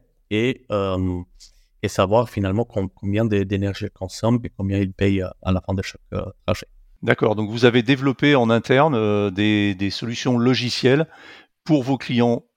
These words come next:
Speaker 2: euh, flottes. Donc là, on parle pas du grand public, mais vraiment des entreprises, euh, à l'image de, de nombreuses entreprises aujourd'hui qui, euh, qui, euh, privilégient le, le, le, la gestion des flottes.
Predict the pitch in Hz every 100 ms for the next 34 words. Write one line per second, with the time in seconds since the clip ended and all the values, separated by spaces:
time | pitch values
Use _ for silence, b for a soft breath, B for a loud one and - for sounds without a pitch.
0 | 101 90 - 147 - - - 98 120 110
1 | 104 98 110 101 104 113 117 - 90 98
2 | 117 92 - 101 - 170 185 B B B
3 | B - 101 98 98 98 104 101 107 117
4 | 101 95 90 92 92 104 113 110 107 110
5 | - 139 113 110 107 147 - 104 101 98
6 | 92 - B B _ 117 98 95 92 92
7 | 90 87 - 117 110 104 110 139 113 98
8 | 92 90 90 90 90 92 101 101 98 _
9 | _ _ 98 92 - 113 104 131 160 -